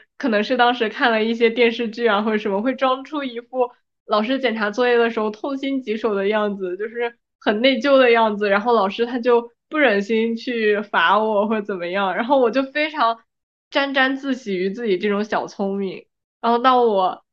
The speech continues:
就是转学来了我们同班以后，第一次布置作业，然后我又，又故技重施了，我没有写，然后结果发现这套逻辑就行不通了，我就被罚站了，就站在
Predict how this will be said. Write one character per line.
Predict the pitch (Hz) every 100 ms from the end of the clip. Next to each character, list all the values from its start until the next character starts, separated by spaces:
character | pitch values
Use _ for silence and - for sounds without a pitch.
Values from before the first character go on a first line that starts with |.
| _
就 | 233
是 | 226 220
转 | 208 214 180
学 | 190 190 180 190 202
来 | 190 175
了 | 185 190 190 185
我 | -
们 | 185 185
同 | - 185
班 | 202 214 208
以 | 185
后， | - 226 190 - _ _ _ _ _ _ _ _ -
第 | 262 247
一 | 254
次 | 262
布 | 220 233
置 | 220
作 | 214 220
业， | 208 196 170 -
然 | 202
后 | 247
我 | 226 180
又， | - 294 247
又 | 240 233
故 | 226 294
技 | 269 262 233
重 | 208 196
施 | 196 220
了， | 214
我 | 185
没 | 175
有 | 180 208
写， | - 185 - - _ _ _ _ -
然 | 208
后 | 220 240
结 | 233
果 | 220 226
发 | 220 214 226
现 | 240 226 214 - _ -
这 | 269
套 | 247 269 233 214
逻 | 190 190
辑 | 196 220
就 | 233
行 | 233 185 180
不 | 196
通 | 208 202 196
了， | 190 123
我 | 214
就 | 247
被 | 247
罚 | 254 175 180
站 | 220 214
了， | 196 170
就 | 233
站 | 240 254 240
在 | 240